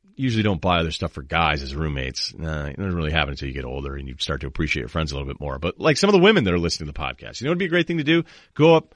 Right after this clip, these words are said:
find the Dollar Shave Club thing that you think is cool for the guy you like or your boyfriend or somebody you're trying to impress, or just friend zone. Hell, I'm friend zoned. I might get it tattooed on my arms. Uh, just go, "Hey, you know what? A few bucks a month,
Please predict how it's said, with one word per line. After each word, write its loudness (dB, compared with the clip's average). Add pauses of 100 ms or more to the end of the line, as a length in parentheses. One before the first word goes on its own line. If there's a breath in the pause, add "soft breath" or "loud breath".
(160)
find 4
the 4
Dollar 6
Shave 0
Club 0
thing -2
that -2
you -2
think -4
is -4
cool 0
for -4
the 0
guy 6
you 2
like 4
or -2
your -2
boyfriend 2
or -2
somebody -4
you're -4
trying -2
to 0
impress, 0
or -4
just 0 (300 loud breath)
friend 4
zone. -6
Hell, 4
I'm 4
friend 2
zoned. 0
I -2
might 4
get 2
it -6
tattooed 2
on 2
my 4
arms. 2 (500 loud breath)
Uh, 6 (640)
just -2
go, 4
"Hey, 8
you 4
know 6
what? 6
A -8
few -4
bucks 4
a 2
month, 2